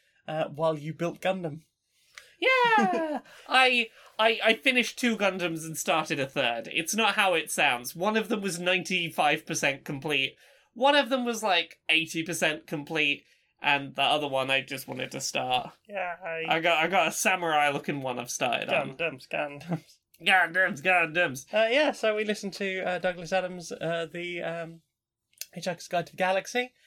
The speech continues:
Speaker 1: Uh, so the first series largely covers the same stuff that was in the B B C T V series. So from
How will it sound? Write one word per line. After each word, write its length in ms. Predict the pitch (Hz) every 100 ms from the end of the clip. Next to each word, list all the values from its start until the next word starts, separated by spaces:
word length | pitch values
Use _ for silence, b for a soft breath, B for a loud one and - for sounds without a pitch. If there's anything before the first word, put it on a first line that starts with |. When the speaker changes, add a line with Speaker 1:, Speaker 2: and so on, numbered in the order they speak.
| b b b
Speaker 1:
Uh, 300 | - 185 180
so 400 | 160 - 196 190
the 320 | 180 196 196 180
first 360 | - 240 214
series 420 | 233 214 208 185 160
largely 460 | 175 185 160 180
covers 540 | 170 170 160 160 135 -
the 80 | 160
same 300 | - 170 156
stuff 240 | - 151
that 100 | -
was 80 | 143
in 80 | 151
the 60 | 143
B 140 | 147
B 120 | 143
C 220 | 139 151
T 240 | 139 - 147
V 140 | 202
series. 520 | 147 170 165 165 156
So 200 | - 160
from 480 | 147 - 151 147 147